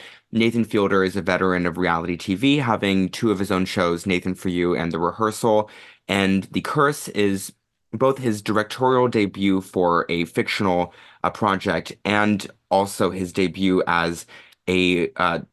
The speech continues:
straight-to-terms actor. He's not doing the sort of uh, character, Sacha Baron Cohen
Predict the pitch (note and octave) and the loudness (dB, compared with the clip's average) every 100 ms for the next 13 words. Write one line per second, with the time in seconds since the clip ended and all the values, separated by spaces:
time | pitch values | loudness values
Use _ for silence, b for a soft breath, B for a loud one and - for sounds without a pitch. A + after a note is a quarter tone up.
0 | _ _ - - - A#2+ A#2+ A#2 - A2+ | _ _ -10 -6 0 2 0 -4 -4 0
1 | G2+ F#2+ F#2 F#2+ - - G1+ - - A#2 | 0 0 -2 -2 -2 -4 -4 -8 -12 -2
2 | A2 G2+ A2+ A2+ G2+ G2 A2 G#2 G2+ F#2 | -2 2 2 2 0 -2 0 2 2 -2
3 | - G#2 F#2+ F2+ E2+ - B B B - | -4 0 2 0 -4 -10 B B B -2
4 | F#2 F2 E2+ E2 - - A2 G#2 G2+ A2 | 0 2 2 0 -4 -2 2 2 2 0
5 | G2+ G2 A2+ G2+ - G#2+ E2+ F#2+ F#2 F#2 | 0 0 -2 -2 0 -2 2 2 2 0
6 | - - A2+ G2 F#2+ F#2+ F#2+ | -2 -6 0 2 2 2 0